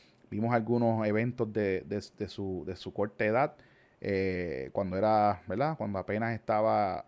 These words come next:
en, en pleno desarrollo. Eh, ¿de qué hacía Jesús o de qué se encargaba Jesús cuando, desde esa edad? Así que vale la pena, eh, seguir, este, po-, repasando su vida en cuanto a su juventud.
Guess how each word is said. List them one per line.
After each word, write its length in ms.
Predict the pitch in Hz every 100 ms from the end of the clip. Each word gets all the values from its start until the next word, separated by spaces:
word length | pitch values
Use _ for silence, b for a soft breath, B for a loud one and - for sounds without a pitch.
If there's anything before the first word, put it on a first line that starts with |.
| -
en, 260 | 101 95 69
en 160 | 92
pleno 440 | 95 104 110 107 -
desarrollo. 800 | 110 104 101 - 147 143 123 b b b b b -
Eh, 180 | 110 101
¿de 120 | 147
qué 120 | 156
hacía 280 | 160 170 165
Jesús 480 | 156 131 160 175 -
o 100 | 113
de 80 | 104
qué 140 | 117
se 140 | 123 135
encargaba 500 | 123 113 107 123 123
Jesús 560 | 117 - 139 139 - _ _ _ _ _ _
cuando, 800 | 104 98 95 101 95 90 85 - _ _
desde 240 | - 90 95
esa 180 | - 131
edad? 340 | 113 113 - _ b b b b b -
Así 200 | 104 113
que 320 | 135 123 113 101 104
vale 240 | 110 143
la 180 | 131 113
pena, 400 | 139 147 110 - _ _ _ _ -
eh, 80 | 104
seguir, 540 | 101 95 104 120 127
este, 880 | 123 104 - 110 107 98 90 76 55 _ _ _ - - _ -
po-, 120 | - _ -
repasando 760 | - 127 113 107 - 151 160 143
su 220 | - 123
vida 360 | 135 147 127 117
en 100 | 110
cuanto 340 | 107 104 107
a 60 | 98
su 160 | 110
juventud. 580 | 101 98 92 87 -